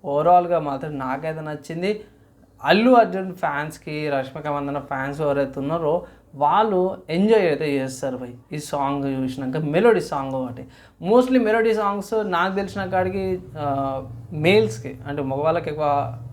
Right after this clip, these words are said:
ఏమంటారు ఫీల్ కాకపోవచ్చు కానీ లేడీస్కి చాలా మంచిగా వస్తుంది. కానీ అక్కడికి ఇక్కడ చూస్తుంటే ఇద్దరికి,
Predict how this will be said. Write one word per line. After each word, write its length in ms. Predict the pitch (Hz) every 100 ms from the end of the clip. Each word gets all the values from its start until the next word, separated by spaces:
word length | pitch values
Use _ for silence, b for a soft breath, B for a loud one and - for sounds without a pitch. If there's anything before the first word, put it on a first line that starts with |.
| - - - - 139
ఏమంటారు 420 | 139 143 165 165 B B B -
ఫీల్ 160 | 185 190
కాకపోవచ్చు 420 | 190 175 185 170
కానీ 200 | 180 190
లేడీస్కి 840 | 143 151 185 202 160 190 151 165 175 b _ - 143
చాలా 180 | 147
మంచిగా 320 | 156 143 151 143
వస్తుంది. 300 | 131 151 160
కానీ 160 | 180
అక్కడికి 320 | 170 202 208
ఇక్కడ 200 | 202 208
చూస్తుంటే 500 | 180 175 190 185 - -
ఇద్దరికి, 640 | 165 185 311 285 170 123